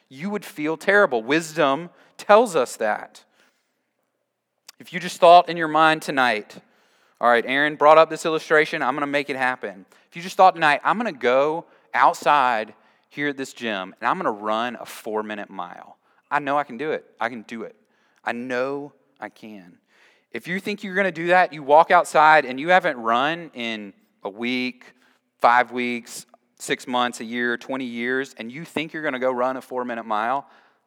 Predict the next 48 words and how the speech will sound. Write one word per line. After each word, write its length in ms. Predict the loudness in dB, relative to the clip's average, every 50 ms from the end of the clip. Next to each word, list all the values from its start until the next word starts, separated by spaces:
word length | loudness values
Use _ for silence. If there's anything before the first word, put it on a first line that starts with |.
| _ _ _ _
I, 60 | -20 -20 _ _
I've 140 | -10 -2 0
got 180 | 0 2 4
bad 160 | 4 4 4
news 240 | 4 0 -4 -6 -6
for 220 | -6 -4 -4 -4 -4
you. 240 | -4 -8 -12 -14 _ _ _ _ _
The 260 | -20 -20 -12 -10 -10
human 320 | -8 -8 -6 -6 -6 2
body 280 | 6 6 6 6 4 0
is 80 | -4 -8
just 220 | -10 -12 -10 -4
not 240 | -2 0 0 0 -2
going 220 | -6 -6 -6 -6
to 80 | -6 -6
allow 320 | -4 -2 -2 0 0 -2
you 320 | -4 -8 -10 -14 -14 -14 -16 _ _ _ _ _ _ _ _
to 140 | -14 -14 -12
do 260 | -10 -10 -8 -8 -6
that. 420 | -6 -8 -10 -10 -18 _ _ -20 _ _ _ _ _ _ _ _ _ _ _ _ _ _ _ _ _ _ _ _ _ _ _ _ _ _ _ _ _ -18
If 100 | -16 -14
you 100 | -10 0
watch 360 | 4 6 6 6 6 4 -4
people 260 | -10 -10 -6 -4 0
work 220 | 2 2 2 4 4
out 360 | 4 4 6 4 4 0 -4 _ _ _ _ _ _ _ _
and 220 | -10 -8 -4 0
run, 420 | 0 0 2 0 -2 -6 -8 -16 _ _ _ _ _
observing 640 | -14 -14 -12 -8 0 4 6 6 6 4 2 -6 -2
how 180 | 4 4 4 4
they 140 | 4 0
move, 960 | -2 -6 -8 -8 -6 -4 -2 0 0 0 0 0 0 -2 -2 -4 -8 -12 -18 _ _ _ _ _
you 100 | -8 -6
know, 140 | -4 -4 -6
see 220 | -6 -8 -12 -14 -14
Trevor 400 | -4 2 2 2 4 4 0 2
lifting 360 | 2 0 0 -2 -8 -14 -12
some 200 | -10 -12 -8 0
weights 360 | 2 2 2 2 -2 -6 -12
at 100 | -12 -10
the 100 | -10 -12
gym, 500 | -12 -10 -6 -4 -2 0 0 0 0 -2
if 100 | 2 2
I 80 | 2 2
just 160 | 2 -2 -6
go 100 | -6 -2
watch 380 | 2 2 4 4 2 0 -2
him, 400 | -10 -10 -8 -6 -6 -8 -8 -12